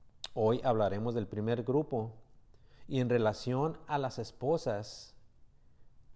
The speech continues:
y vamos a ver cuál es el papel de ellas. ¿Cuál es el papel de las esposas? Pero para llegar a ese punto,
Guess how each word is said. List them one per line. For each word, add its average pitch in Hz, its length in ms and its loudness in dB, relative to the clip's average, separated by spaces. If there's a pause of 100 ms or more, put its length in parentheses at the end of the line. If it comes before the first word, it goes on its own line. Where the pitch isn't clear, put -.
y 120 80 -4
vamos 123 360 -2
a 117 100 2
ver 123 320 0
cuál 127 320 0
es 143 240 -6
el 139 160 -4
papel 113 640 -4 (200)
de 98 280 -6
ellas. - 640 -16 (500)
¿Cuál 135 400 0
es 127 420 -4 (120)
el 113 140 -6
papel 123 760 -4 (380)
de 113 160 -4
las 101 160 -8
esposas? - 960 -14 (600)
Pero 113 200 4
para 117 220 6
llegar 113 340 2
a 151 40 2
ese 143 200 -2
punto, 120 640 -2